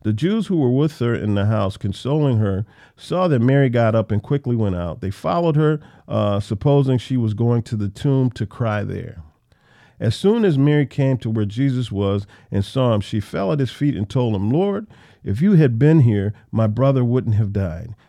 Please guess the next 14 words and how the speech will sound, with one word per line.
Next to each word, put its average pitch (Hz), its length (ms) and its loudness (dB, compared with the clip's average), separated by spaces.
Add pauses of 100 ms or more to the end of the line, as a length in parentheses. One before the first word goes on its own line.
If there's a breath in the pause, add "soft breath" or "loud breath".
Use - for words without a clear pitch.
Then 107 140 0
Jesus 175 400 0
saw 170 220 0
her 151 120 0
crying, 104 540 -2
and 104 120 -2
the 107 60 -2
Jews 156 360 0
who 120 140 -2
had 110 160 0
come 151 260 -2
with 107 180 -2
her 95 120 -4
crying. 85 480 -6